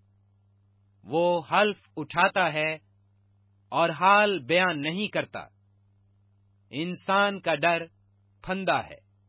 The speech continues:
لیکن جو کوئی خداوند پر توکل کرتا ہے، محفوظ رہے گا۔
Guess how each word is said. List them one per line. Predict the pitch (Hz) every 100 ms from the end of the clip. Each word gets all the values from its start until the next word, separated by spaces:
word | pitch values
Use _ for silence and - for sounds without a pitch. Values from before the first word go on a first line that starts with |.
| _ _ _ _ _ _
لیکن | 131 185 226 156
جو | 196 247
کوئی | - 254 247
خداوند | - 156 156 196 208 196 -
پر | 190 180
توکل | - 175 202 - 185
کرتا | 135 170 151 160
ہے، | 117 90 _ _ _ _ _ _ _ _ _
محفوظ | 113 170 180 165 - 220 214 131
رہے | 156 175 160 113
گا۔ | 82